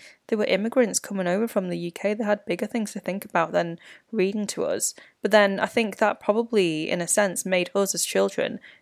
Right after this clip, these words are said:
very resourceful in the sense that we just had to make our own fun up. Like, we didn't really play with our parents that much, apart from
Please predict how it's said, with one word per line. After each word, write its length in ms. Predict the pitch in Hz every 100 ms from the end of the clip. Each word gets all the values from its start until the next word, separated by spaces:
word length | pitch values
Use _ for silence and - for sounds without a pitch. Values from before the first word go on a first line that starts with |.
| _
very 360 | 208 220 226 196
resourceful 600 | 175 180 185 190 180 165
in 80 |
the 60 | 156
sense 240 | 175 170
that 160 | 170 165
we 80 | 190
just 180 | 202 -
had 120 | -
to 320 | - 170 165 - _
make 260 | 190 180 180
our 140 | 175
own 220 | 170 165 160
fun 260 | - 180
up. 260 | 208 - -
Like, 180 | 185 180
we 100 | 196
didn't 300 | 214 233 - - - _
really 260 | 202 233 170
play 640 | - - 190 185 143 - _ _ -
with 80 |
our 120 | 175 160
parents 520 | 175 190 208 - 175
that 220 | 165 -
much, 480 | 185 170 - - - _ _ -
apart 180 | 240 226
from 420 | 214 196 185 175